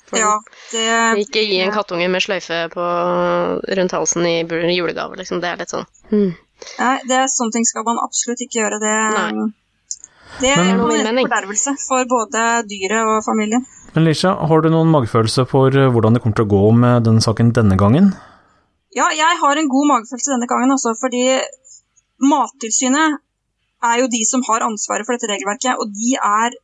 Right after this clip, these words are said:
Speaker 2: veldig for, eh, å få en positivliste som gjør det litt lettere for dem å, eh, forholde seg til dette, for det vil gjøre at i hvert fall nitti prosent av alt, eh, reptilholdet i Norge vil bli lovlig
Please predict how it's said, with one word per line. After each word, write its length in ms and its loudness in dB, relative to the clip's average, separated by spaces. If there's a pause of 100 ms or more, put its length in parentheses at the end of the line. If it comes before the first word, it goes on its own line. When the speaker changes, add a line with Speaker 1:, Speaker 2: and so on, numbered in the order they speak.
(440)
Speaker 2:
veldig 680 -4 (180)
for, 160 -2
eh, 1040 -4
å 160 -2
få 540 0 (480)
en 100 -2
positivliste 640 -4 (340)
som 220 0
gjør 220 0
det 180 0
litt 140 -4
lettere 280 -6
for 120 -6
dem 100 -2
å, 140 0 (420)
eh, 380 -4 (340)
forholde 260 -2
seg 120 -4
til 100 -4
dette, 160 -4
for 80 -2
det 280 -2
vil 220 -2
gjøre 160 2
at 260 0
i 40 -12
hvert 140 -4
fall 100 -2
nitti 360 -4
prosent 380 -2
av 140 -2
alt, 340 -4
eh, 260 0
reptilholdet 600 -2
i 80 -2
Norge 420 -4
vil 240 -8
bli 380 -6
lovlig 320 -2